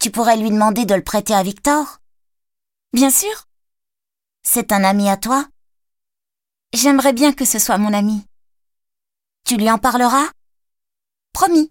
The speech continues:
dès demain. » « Génial. Alors on peut faire des grands prix. Je prends le Super Racer bleu. Ta mère m'a fait promettre de ne pas abuser des jeux vidéo. Et c'est mon ami. » «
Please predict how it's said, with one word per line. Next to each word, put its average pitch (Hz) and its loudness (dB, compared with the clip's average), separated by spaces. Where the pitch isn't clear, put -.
dès 277 0
demain. » « 262 0
Génial. 226 0
Alors 269 2
on 269 0
peut 269 2
faire 269 0
des 254 0
grands 269 2
prix. 254 -6
Je - 0
prends 294 2
le 226 -2
Super 294 0
Racer 277 0
bleu. 190 -4
Ta 269 2
mère 285 2
m'a 240 2
fait 233 -4
promettre 262 -2
de 214 -2
ne 226 0
pas 269 2
abuser 269 0
des 277 -2
jeux 269 -2
vidéo. 254 -2
Et 196 -2
c'est 185 -2
mon 185 0
ami. » « 269 0